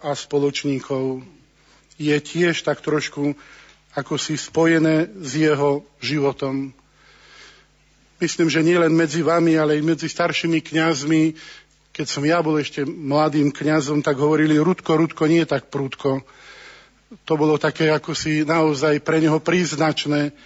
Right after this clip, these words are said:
Ale myslím, že do poslednej chvíli žil tak. Lebo ešte aj to zaskočenie posledné, ktoré nás všetkých šokovalo,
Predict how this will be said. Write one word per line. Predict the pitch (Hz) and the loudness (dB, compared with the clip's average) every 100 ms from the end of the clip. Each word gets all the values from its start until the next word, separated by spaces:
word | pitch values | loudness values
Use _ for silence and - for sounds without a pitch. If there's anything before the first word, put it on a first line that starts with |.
| - - - - _ - 185 | -20 -20 -20 -20 _ -4 0
Ale | 185 185 190 196 - _ _ 208 | 2 2 2 0 -6 _ _ -6
myslím, | 190 214 175 | -2 -2 0
že | 190 190 185 - _ _ _ _ _ _ _ _ _ _ _ _ 151 | 0 0 -4 -16 _ _ _ _ _ _ _ _ _ _ _ _ -4
do | |
poslednej | 208 214 - 214 196 196 | -2 -2 0 0 0 -2
chvíli | - 180 190 151 135 131 _ _ _ _ _ _ _ _ - | -4 -4 -2 -2 -6 -8 _ _ _ _ _ _ _ _ -8
žil | 139 180 151 | -2 0 0
tak. | 151 127 - - _ _ _ _ _ _ - | -2 -2 -8 -20 _ _ _ _ _ _ -6
Lebo | 165 180 | -2 0
ešte | 175 - 180 | 0 0 2
aj | 175 185 - - - | 0 -4 -18 -20 -4
to | 180 151 | -2 0
zaskočenie | 196 180 196 180 185 180 | 0 -2 -6 -4 -2 -2
posledné, | 160 180 - 180 175 160 165 165 165 - - _ _ _ _ _ - | -2 -4 -2 0 0 2 2 0 -2 -20 -20 _ _ _ _ _ -14
ktoré | - 160 160 156 160 165 - | -2 0 2 2 0 -4 -14
nás | 180 151 151 - | -6 -2 -2 -2
všetkých | - 175 - 151 123 | -2 -4 -4 -10 -10
šokovalo, | - 165 156 156 156 151 151 | -4 -4 0 2 4 4 2